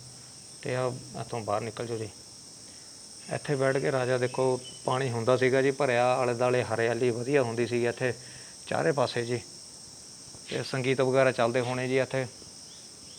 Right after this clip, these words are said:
ਆਪਣਾ ਪੂਰਾ ਮਨੋਰੰਜਨ ਹੁੰਦਾ ਸੀਗਾ। ਇਹ ਪੌੜੀਆਂ ਉੱਪਰ ਵੀ ਜਾਂਦੀਆਂ ਜੀ, ਮੈਂ ਤੁਹਾਨੂੰ ਉੱਪਰ ਜਾ ਕੇ ਦਿਖਾਵਾਂ। ਬਸ ਆ ਇਹ ਸਿੱਧੀ ਨਹਿਰੀ ਉੱਥੇ ਅੱਗੇ ਵਗ ਜਾਂਦੀ ਜੀ, ਐਨ ਆਈ ਐਸ ਮੋਤੀ ਬਾਗ ਮਹਿਲ ਵੱਲ ਜੀ ਸਾਹਮਣੇ।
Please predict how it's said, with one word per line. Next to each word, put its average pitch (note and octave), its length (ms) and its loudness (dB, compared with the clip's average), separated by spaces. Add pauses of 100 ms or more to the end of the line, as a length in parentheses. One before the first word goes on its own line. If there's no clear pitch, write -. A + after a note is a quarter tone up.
(280)
ਆਪਣਾ B2 320 0 (520)
ਪੂਰਾ C3+ 240 2
ਮਨੋਰੰਜਨ B2 540 -2
ਹੁੰਦਾ A2 260 0
ਸੀਗਾ। A#2 260 -2 (1900)
ਇਹ C#3+ 100 2
ਪੌੜੀਆਂ C#3 320 4
ਉੱਪਰ C#3+ 200 4
ਵੀ C#3+ 100 4
ਜਾਂਦੀਆਂ B2+ 300 0
ਜੀ, C#3 60 0
ਮੈਂ C#3+ 120 0
ਤੁਹਾਨੂੰ C3+ 240 -4
ਉੱਪਰ B2+ 200 -2
ਜਾ B2+ 160 4
ਕੇ B2+ 60 2
ਦਿਖਾਵਾਂ। C3 300 -4 (1600)
ਬਸ B2+ 160 4
ਆ E3+ 500 6 (400)
ਇਹ F#3 220 8
ਸਿੱਧੀ F3 300 2
ਨਹਿਰੀ F3+ 240 8
ਉੱਥੇ C3 300 6
ਅੱਗੇ B2 160 6
ਵਗ A2+ 160 6
ਜਾਂਦੀ A2+ 280 -2
ਜੀ, A2 120 -4 (260)
ਐਨ C#3 160 0
ਆਈ B2+ 120 2
ਐਸ A2+ 100 2 (320)
ਮੋਤੀ C3+ 240 2
ਬਾਗ A#2+ 200 8
ਮਹਿਲ A2+ 240 2
ਵੱਲ A2+ 200 0
ਜੀ G#2+ 60 -8
ਸਾਹਮਣੇ। C3 360 -2